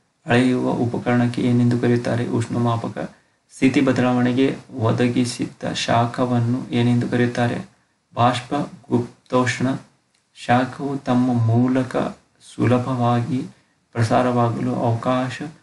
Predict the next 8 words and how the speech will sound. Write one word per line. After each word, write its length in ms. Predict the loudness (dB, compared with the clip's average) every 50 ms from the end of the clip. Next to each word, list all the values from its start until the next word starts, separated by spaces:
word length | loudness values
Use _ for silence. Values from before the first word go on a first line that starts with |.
| _ _ _ _ _ _ _
ಕೊಡುವ 400 | 0 2 2 2 2 2 0 0
ವಸ್ತುಗಳನ್ನು 600 | 0 0 -2 0 2 2 4 4 4 2 2 2
ಏನೆಂದು 400 | 2 2 4 4 4 2 2 0
ಕರೆಯುತ್ತಾರೆ 420 | 0 0 0 0 0 -2 -2 0
ಅಂದ್ರೆ 220 | 0 0 0 0
ಉಷ್ಣವಾಹಕ. 1000 | 0 -2 -2 -2 -2 0 0 0 0 0 0 -2 -2 -4 -4 -4 -6 -6 -6 -8 _ _ _ _ _ _ _ _ _ _ _ _ -2
ಒಂದು 260 | 0 2 2 2 0
ಮಧ್ಯವರ್ತಿಯಲ್ಲಿ 1160 | -2 0 2 2 2 2 2 2 0 0 0 0 -2 -2 -4 -4 -2 -2 -2 0 2 2 2